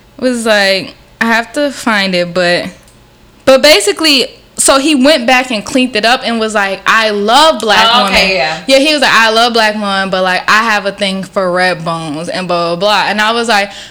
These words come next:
Speaker 1: "You know what? These niggas gonna keep fucking with us and we gonna d-,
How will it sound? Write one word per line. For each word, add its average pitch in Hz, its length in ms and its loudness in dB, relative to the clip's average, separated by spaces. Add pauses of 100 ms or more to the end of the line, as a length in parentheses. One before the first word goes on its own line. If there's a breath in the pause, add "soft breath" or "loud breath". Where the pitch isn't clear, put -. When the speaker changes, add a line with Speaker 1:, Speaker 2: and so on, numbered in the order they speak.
(100)
Speaker 1:
"You 285 120 0
know 466 280 4
what? 277 440 2 (440)
These 311 160 2
niggas 466 280 0
gonna 233 280 0
keep 320 320 0
fucking 320 480 0
with 233 100 0
us 214 220 2
and 202 140 -4
we 214 80 -2
gonna 196 280 -2
d-, 170 80 -10